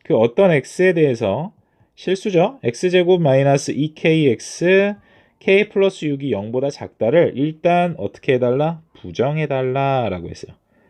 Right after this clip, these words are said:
어떤 애 부정은 뭘까요? 모든이 된다 그랬죠?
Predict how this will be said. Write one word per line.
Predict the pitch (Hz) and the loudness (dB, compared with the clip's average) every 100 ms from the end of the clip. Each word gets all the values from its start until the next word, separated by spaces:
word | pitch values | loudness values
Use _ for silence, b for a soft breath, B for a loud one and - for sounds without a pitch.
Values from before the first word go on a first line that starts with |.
| _ | _
어떤 | - 123 247 | -2 2 4
애 | 269 | 4
부정은 | 208 175 190 | 4 0 0
뭘까요? | 185 101 98 151 - _ _ _ | -2 -8 -10 -12 -16 _ _ _
모든이 | 110 143 202 208 196 | 0 0 2 0 0
된다 | 165 143 123 | 0 2 2
그랬죠? | 107 98 - | 2 -2 -8